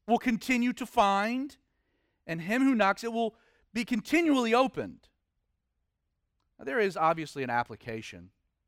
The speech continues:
within these verses to the flow of the sermon and our need of wisdom when it comes to navigating human relationships, whether it be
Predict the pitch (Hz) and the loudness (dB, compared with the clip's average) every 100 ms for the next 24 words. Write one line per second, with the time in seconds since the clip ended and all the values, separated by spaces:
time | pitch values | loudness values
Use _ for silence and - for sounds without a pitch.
0 | _ _ _ 156 175 180 156 127 123 110 | _ _ _ -10 -8 -8 -10 -10 -10 -12
1 | 143 - 170 165 - _ _ _ _ _ | -16 -16 -12 -10 -12 _ _ _ _ _
2 | _ _ _ _ - 277 - 254 262 254 | _ _ _ _ -6 -4 6 6 6 2
3 | - 220 208 208 226 226 220 226 233 202 | -2 0 2 0 -2 0 4 4 4 -2
4 | 180 190 196 - 214 202 311 185 143 95 | -2 -4 -6 0 0 2 2 0 -6 -12
5 | 71 _ _ _ - 180 202 208 208 196 | -16 _ _ _ -12 -10 -6 -4 -4 0
6 | 190 190 196 185 190 202 - 208 202 196 | 4 4 4 2 0 0 -6 -6 -4 2
7 | 254 - 190 - 131 - 143 151 160 160 | 2 2 -4 -10 -12 -8 -6 -6 -6 -6
8 | 175 | -6